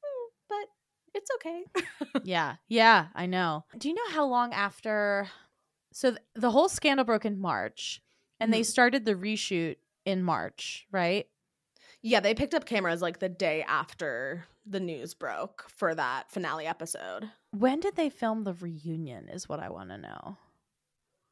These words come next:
Speaker 1: The reunion was not that long after, because I remember it being a thing that they, like, didn't postpone the reunion even though they had picked up cameras to film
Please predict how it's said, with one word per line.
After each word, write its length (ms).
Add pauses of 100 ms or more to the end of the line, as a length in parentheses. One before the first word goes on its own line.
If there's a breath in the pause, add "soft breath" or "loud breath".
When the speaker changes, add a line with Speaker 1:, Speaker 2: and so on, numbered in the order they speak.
(100)
Speaker 1:
The 140
reunion 880
was 680 (480)
not 540
that 360
long 720 (260)
after, 840
because 180
I 80
remember 380
it 120
being 200
a 40
thing 260
that 100
they, 120
like, 280
didn't 360 (280)
postpone 420
the 80
reunion 460
even 320
though 100
they 120
had 180
picked 180
up 160
cameras 420
to 120
film 680